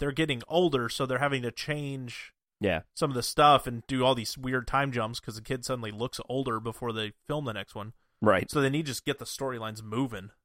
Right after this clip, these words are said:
Speaker 2: Yeah. I thought this week's episode was, it, it was good. It was like a,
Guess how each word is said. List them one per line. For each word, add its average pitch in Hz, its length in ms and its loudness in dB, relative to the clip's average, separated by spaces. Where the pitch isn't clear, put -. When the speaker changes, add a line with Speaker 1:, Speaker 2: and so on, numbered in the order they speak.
Speaker 2:
Yeah. 82 180 -12
I 139 60 2
thought 196 220 2
this 165 180 0
week's 131 220 -2
episode 98 360 4
was, 87 360 -2
it, - 260 -6
it - 40 -4
was 147 140 -4
good. 123 320 8
It 117 40 6
was 110 120 0
like 117 140 0
a, 87 200 6